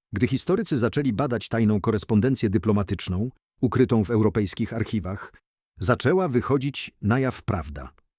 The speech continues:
Listy ambasadorów francuskich z cesarstwa i Wenecji, ludzi niezwiązanych lojalnością wobec Henryka, ujawniały medyczną rzeczywistość, którą dwór w Greenwich próbował ukryć. To nie był nieprzyjemny zapach, który skłonił króla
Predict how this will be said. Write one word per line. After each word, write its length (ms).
Listy 300
ambasadorów 680
francuskich 840
z 100
cesarstwa 580
i 120
Wenecji, 600
ludzi 280
niezwiązanych 600
lojalnością 600
wobec 260
Henryka, 480
ujawniały 520
medyczną 520
rzeczywistość, 840
którą 300
dwór 360
w 120
Greenwich 480
próbował 460
ukryć. 540
To 120
nie 160
był 180
nieprzyjemny 560
zapach, 540
który 260
skłonił 380
króla 400